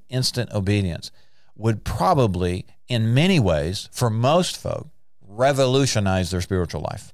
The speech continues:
<laughs> Hallelujah. Oh, I, I mean, I'm pointing fingers at L Justin here because, um, there's areas that I wanna cut out that,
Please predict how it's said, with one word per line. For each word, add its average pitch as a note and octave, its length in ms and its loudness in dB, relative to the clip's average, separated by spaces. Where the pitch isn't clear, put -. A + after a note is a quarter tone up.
<laughs> - 140 -16
Hallelujah. D3+ 960 2
Oh, E3 160 6
I, C#3+ 220 4
I - 40 2
mean, C3+ 140 0
I'm C#3+ 140 -2
pointing B2 280 -2
fingers A#2 300 0
at G#2 220 2
L A#2 180 4
Justin C3+ 540 2
here A2 260 -2
because, G#2 600 0
um, F#2+ 420 2
there's C3+ 260 4
areas A#2 480 4
that G2+ 380 2
I A2+ 140 2
wanna A#2+ 320 2
cut A2+ 260 2
out G2 360 2
that, B2 480 0